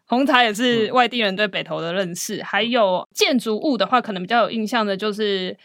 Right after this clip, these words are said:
Speaker 1: 北投的捷运站，很，很漂亮，因为以前就是有一阵子，呃，偶像剧很流行在这边拍，或者是所谓的图书馆，绿建筑的图书馆，但是最核心的应该是一个叫做北投温泉博物馆的建筑物，
Speaker 2: 哦。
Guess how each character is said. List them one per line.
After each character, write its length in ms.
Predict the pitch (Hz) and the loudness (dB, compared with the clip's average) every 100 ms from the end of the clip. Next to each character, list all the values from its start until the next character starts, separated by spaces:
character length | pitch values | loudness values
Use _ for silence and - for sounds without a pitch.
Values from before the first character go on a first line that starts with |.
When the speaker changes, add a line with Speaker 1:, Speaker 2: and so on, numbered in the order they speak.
| _ _ | _ _
Speaker 1:
北 160 | 214 202 | 0 0
投 260 | 202 190 | -2 -2
的 180 | 196 190 | -2 -2
捷 160 | 190 233 | 0 2
运 140 | 277 | 4
站， 300 | 269 226 - | 2 2 -2
很， 240 | 214 202 185 | -4 -4 -2
很 120 | 196 | 0
漂 140 | 247 | 2
亮， 120 | 262 247 | 2 4
因 100 | 285 | 0
为 60 | |
以 100 | 262 | 0
前 260 | 190 190 175 | -4 -6 -4
就 140 | 220 | -2
是 180 | 226 233 | 0 0
有 140 | 196 185 | 0 0
一 40 | |
阵 160 | 196 233 | 0 -2
子， 200 | 196 - - | -4 -8 -4
呃， 200 | 202 180 | -2 0
偶 160 | - 202 | -2 0
像 160 | 269 | 2
剧 100 | 254 | 2
很 120 | 233 180 | 0 0
流 200 | 175 185 | -4 -6
行 280 | - 170 | -6 -6
在 140 | 170 202 | -2 -2
这 120 | 196 | -2
边 180 | 185 180 | -6 -8
拍， 320 | - 160 160 - _ | -6 -6 -6 -12 _
或 220 | 370 262 | 2 2
者 140 | 202 | 2
是 260 | - 247 233 - - | -2 -2 -2 -6 -16
所 180 | - 208 | -4 0
谓 140 | 233 | 2
的 120 | 240 220 | 2 0
图 160 | 226 | 0
书 120 | 220 | -2
馆， 180 | 254 190 | 0 0
绿 140 | 247 262 | 2 2
建 200 | 269 220 | 2 0
筑 160 | 185 | -4
的 80 | 175 | -8
图 200 | 175 180 | -8 -12
书 180 | 185 190 | -8 -6
馆， 220 | 190 - - - - | -4 -6 -10 -20 -6
但 240 | 349 269 | 0 0
是 360 | 233 - 285 - - _ | 0 -2 -4 -6 -10 _
最 280 | - 381 277 | -2 4 4
核 280 | 247 220 190 | 2 -4 -6
心 240 | 196 220 | -8 -6
的 180 | 220 202 | -4 -4
应 220 | - 247 | -4 -4
该 220 | 247 240 233 | -2 -2 -2
是 200 | - 240 | -4 -6
一 120 | 190 | -4
个 140 | 202 | -4
叫 120 | 202 | -2
做 180 | 208 214 | 0 0
北 180 | 202 196 | 0 0
投 140 | 220 | 0
温 160 | 220 233 | 0 0
泉 220 | 240 208 | 0 -2
博 220 | 196 196 | -2 -2
物 160 | 226 240 | 0 0
馆 200 | 196 - - _ _ | 0 -2 -4 _ _
的 280 | 175 - 202 | -4 -4 -6
建 240 | - 226 185 | -2 -2 -2
筑 180 | 180 | -8
物， 260 | 151 220 | -8 -8
Speaker 2:
哦。 40 | 175 | -8